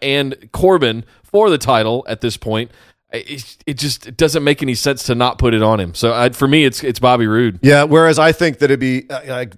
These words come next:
Speaker 2: Jinder at this point, I, I don't think they're, they're totally done with the Jinder experiment yet, and I think him having the U S title would give him a ton of heat because of the whole foreigner angle. They love
Speaker 1: Sure.
Speaker 2: to do that,
Speaker 1: Yep.
Speaker 2: and having Bobby Roode fight upwards against the dastardly evil foreign heel is right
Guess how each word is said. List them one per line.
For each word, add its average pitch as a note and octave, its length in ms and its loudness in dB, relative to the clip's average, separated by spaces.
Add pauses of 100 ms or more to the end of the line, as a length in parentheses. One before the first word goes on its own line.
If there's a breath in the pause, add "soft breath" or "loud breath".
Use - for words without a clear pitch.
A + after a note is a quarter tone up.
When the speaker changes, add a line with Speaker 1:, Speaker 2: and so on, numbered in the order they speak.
Speaker 2:
Jinder D#3 440 0
at C3 80 2
this C#3+ 160 0
point, B2 380 0
I, B2 160 -4
I A#2+ 60 -2
don't G#3 220 -6
think A3+ 140 -8
they're, E3+ 80 0
they're C3+ 160 2
totally E3 460 2
done C3 200 4
with A#2+ 80 0
the A#2+ 60 0
Jinder A#2+ 280 0
experiment A#2 500 0
yet, A2+ 300 2
and A#2 80 0
I A2 80 2
think D3 240 0
him C3+ 160 2
having B2 240 4
the A2+ 80 0
U A#2+ 180 4
S A#2 100 2
title B2 280 2
would A2 160 -2
give A2 120 2
him G#2+ 120 0
a F#2+ 60 2
ton A#2+ 280 -4
of A#2 100 0
heat A#2+ 360 -2
because G#2+ 260 2
of G#2 60 0
the G2 80 2
whole G#2 380 2
foreigner G#2 420 2
angle. G2 240 2
They G2 100 2
love G#2 140 4
Speaker 1:
Sure. - 80 4
Speaker 2:
to C3 40 2
do C3+ 180 2
that, A2 300 2 (220 soft breath)
Speaker 1:
Yep. A#2+ 140 -4
Speaker 2:
and A#2+ 80 2
having C#3 420 2
Bobby C3 300 2
Roode C3 340 0
fight B2+ 300 2
upwards B2 340 0
against A2+ 260 -2
the A2+ 80 0
dastardly A2+ 600 -2
evil A#2 320 2
foreign A#2 320 2
heel A2+ 400 4
is F#2 160 -4 (380 soft breath)
right A#2+ 420 2